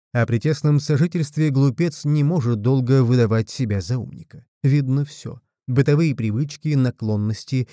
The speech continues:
интересы. Чтобы узнать человека, надо меньше его слушать, а больше наблюдать. Любой из нас, сознательно или несознательно, владеет приемами социальной маскировки.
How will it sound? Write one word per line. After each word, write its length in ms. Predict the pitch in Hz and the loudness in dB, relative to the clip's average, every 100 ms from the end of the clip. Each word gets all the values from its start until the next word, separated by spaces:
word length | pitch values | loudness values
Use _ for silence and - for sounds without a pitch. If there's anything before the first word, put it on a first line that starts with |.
| - | -4
интересы. 680 | 131 107 135 101 - 143 - _ _ _ _ | -4 -4 -8 -10 -14 -16 -20 _ _ _ _
Чтобы 260 | - 185 170 | -2 0 2
узнать 400 | 165 143 175 147 | 2 2 0 -2
человека, 560 | 156 139 127 180 - | -4 -2 -2 -4 0
надо 240 | 127 151 151 | 0 2 0
меньше 320 | 175 160 - | -2 -2 -2
его 260 | 143 135 135 | 0 0 -2
слушать, 560 | - 165 170 123 107 | -4 -6 -4 -4 -4
а 100 | 123 | -2
больше 360 | 113 123 - 127 | -2 -4 -4 -6
наблюдать. 600 | 120 113 131 131 - - _ _ _ _ - | -6 -6 -10 -12 -18 -20 _ _ _ _ -2
Любой 340 | 131 170 190 | 0 2 0
из 140 | 180 123 | 0 -2
нас, 280 | 151 170 - | 0 -2 -4
сознательно 680 | - 117 110 170 170 165 160 | -4 -2 0 0 0 0 -2
или 280 | 180 160 | -2 -2
несознательно, 1040 | 156 156 165 151 143 113 175 147 139 143 139 - | 0 -2 -2 -2 -4 -2 -4 -2 0 0 0 -6
владеет 500 | 131 139 139 196 190 | 0 2 2 -2 -4
приемами 520 | - 175 160 190 175 170 | -2 -2 0 0 -2 -2
социальной 560 | - 147 160 151 147 | -4 -6 -4 -2 -2
маскировки. 760 | 147 143 - 165 120 - 110 | -2 -6 -8 -10 -10 -10 -14